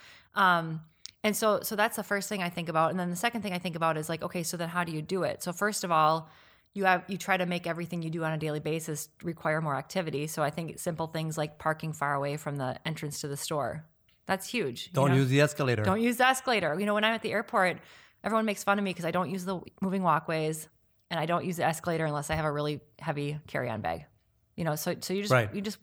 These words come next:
Speaker 1: walk more. Um, and then, and then, in-, and then if you can't incorporate the activity in your entire day, then have a dedicated workout every day. You know, whether you go for a run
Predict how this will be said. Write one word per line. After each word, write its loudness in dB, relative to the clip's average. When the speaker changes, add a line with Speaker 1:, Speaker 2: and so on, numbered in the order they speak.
Speaker 1:
walk 2
more. -2
Um, 6
and 4
then, 6
and 0
then, 4
in-, -4
and 2
then 4
if -6
you -2
can't 0
incorporate 0
the 0
activity -2
in -2
your -2
entire -2
day, 2
then 0
have 2
a 0
dedicated -2
workout -4
every -6
day. -4
You -6
know, 0
whether 0
you -2
go -4
for -4
a 0
run -2